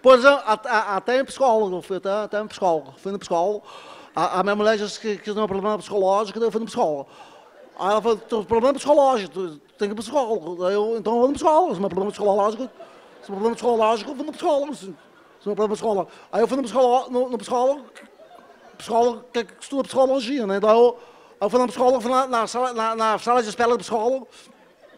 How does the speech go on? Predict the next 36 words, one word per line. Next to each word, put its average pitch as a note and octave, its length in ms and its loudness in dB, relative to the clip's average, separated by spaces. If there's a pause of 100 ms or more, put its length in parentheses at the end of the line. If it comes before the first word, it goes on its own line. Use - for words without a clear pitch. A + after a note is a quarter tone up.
(280)
Aí A#3 240 6
abre B3+ 280 8
a B3 60 6
porta B3+ 300 4
quem? A#3+ 320 0 (180)
O G3 60 -6
psicólogo. B3+ 420 -2 (1400)
Aí G#3+ 280 2 (160)
a G#3 100 0
psicóloga B3+ 420 4 (100)
abre C4 240 8
a C#4 40 6
porta, C4+ 580 8
aí A#3 180 6
ele C#4+ 100 6
me C#4 140 6
olha C4+ 460 6
e, A#3+ 220 -4 (220)
"O, B3+ 300 -4
o G#3+ 40 0
senhor A#3+ 320 4
bebe?" G#3 380 4 (120)
Eu D#3 100 -8
disse, - 200 -18
"Cara, A#3+ 220 2
eu G#3 80 0
vou G3 180 -2
só A#3 180 2
pra C#4 140 2
te C4+ 80 -2
acompanhar C#4 560 6
então, A3 260 2
porque F3+ 140 -4
eu G#3 100 0
tô, A3+ 300 4
né? A#3 300 4